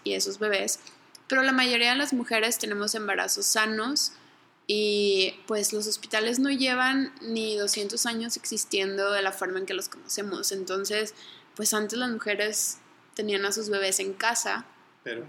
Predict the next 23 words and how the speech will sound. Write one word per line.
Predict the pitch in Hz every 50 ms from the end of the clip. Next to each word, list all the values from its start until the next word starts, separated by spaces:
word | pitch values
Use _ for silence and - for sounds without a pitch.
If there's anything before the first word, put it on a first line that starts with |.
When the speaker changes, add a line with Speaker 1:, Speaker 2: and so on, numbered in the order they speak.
| - -
Speaker 2:
antes, | - - - - 160 165 - -
hace | 127 120 - -
cincuenta | - 135 113 - - 120 113 - 117
años | 127 - 262 - -
Speaker 1:
Sí, | - - - 311 311 320
Speaker 2:
todavía. | 294
Speaker 1:
no, | 285 302 311 302 277 247 214
o | 214 214
sea, | 208 208 208
nuestras | 202 208 208 - 202 208 -
abuelas, | 202 202 202 214 240 247 254 262 269 262 247 240 233 226 233 233 -
pregunten, | - - 202 202 202 220 233 262 262 254 262 233 202 190 190 196 196 196 - - - - _ _ -
pregunten | - 214 220 240 269 285 277 - 330 320 294 285
dónde | 269 269 262 269
nacieron | 277 294 294 277 262 247 247 240
sus | - 247 - 214
abuelas, | 214 208 214 214 214 214 208 208
sus | - 220 208 202
bisabuelas, | 202 202 - 208 208 202 208 214 208 208 196 190 185 185 - - - - - - - - - - - - _ -
este, | - 208 202 196 - - - - 175 127 135 139 - - - - _ _ -
y | - 226 226 220 220 220 214
veremos | 220 226 220 220 220 220 226 226 -
que, | - 262 247 240 226 214 208 196 180 170 -